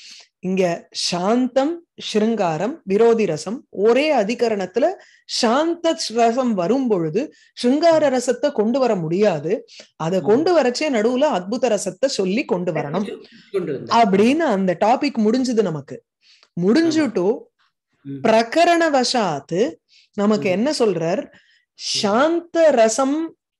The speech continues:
Speaker 1: இந்த, இந்த இது அவதாரிக்கையை படிச்சாதான் புரியும்.
Speaker 2: ம்.
Speaker 1: நனு ததேவ
Speaker 2: ம்.
Speaker 1: இதம் விரோத பரிகார விவேச்சனம் சங்கச்சேத யதி சாந்தோ நாம ரசஹ கஷ்டித் பிரசித்தஹா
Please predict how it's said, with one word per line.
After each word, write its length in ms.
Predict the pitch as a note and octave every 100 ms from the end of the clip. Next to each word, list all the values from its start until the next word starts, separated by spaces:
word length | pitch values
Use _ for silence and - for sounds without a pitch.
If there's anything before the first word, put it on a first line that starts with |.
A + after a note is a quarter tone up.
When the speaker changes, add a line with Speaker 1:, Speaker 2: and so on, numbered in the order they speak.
| _
Speaker 1:
இந்த, 300 | - A3 G3+
இந்த 640 | G3 G3+ F#3+ F3+ E3+ E3 B3+
இது 240 | G3+ F#3 B3+
அவதாரிக்கையை 680 | F#3 G#3 C4 B3 A#3+ G3+
படிச்சாதான் 460 | F#3+ F#3 G#3 G3+ G#3+
புரியும். 320 | E3+ D#3 - _ _ _ _ _ -
Speaker 2:
ம். 180 | C#3 C3 C3+
Speaker 1:
நனு 500 | F#3 G3+ F#3 D#3+ B3 D#4 - - - _ -
ததேவ 400 | F3+ F#3 A#3+ D4
Speaker 2:
ம். 180 | D#4 D#4
Speaker 1:
இதம் 380 | B3 A#3+ C#4 C#4+
விரோத 380 | G#3 A3 B3+ C4
பரிகார 480 | A#3+ A3+ A#3 A3+ G#3+
விவேச்சனம் 540 | G3+ G#3 G#3+ G3+ F#3 E3
சங்கச்சேத 720 | E3+ G3 A3+ - G3 F3+ E3+ - -
யதி 460 | F3 F#3 G#3+ A#3 D#4+ -
சாந்தோ 480 | A3 B3 C#4 C4+ C4
நாம 280 | B3 A#3 A3+
ரசஹ 400 | G#3+ A3 G#3+ A3
கஷ்டித் 460 | G3 - B3 -
பிரசித்தஹா 600 | G#3 B3 G#3 A3+ G#3+ G#3+